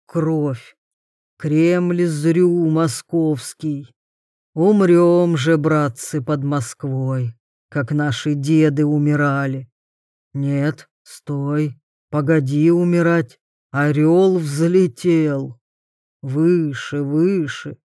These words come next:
ух, лешман его разбери, красота!»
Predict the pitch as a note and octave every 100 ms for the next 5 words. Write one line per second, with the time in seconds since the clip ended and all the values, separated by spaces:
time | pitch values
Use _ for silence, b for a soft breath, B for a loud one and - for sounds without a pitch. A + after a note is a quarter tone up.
0 | _ - G3 B3 - - E3+ E3+ C#3+ -
1 | D3+ D3+ D#3 C#3+ C3+ C#3 C#3+ C#3+ C#3 C#3
2 | C3+ C3 C#3 D3 C#3 C3 C3 A#2 _ _
3 | - D3+ A#2 - D3 A#2+ - D#3+ D#3+ D3
4 | C#3+ C#3 B2 A2+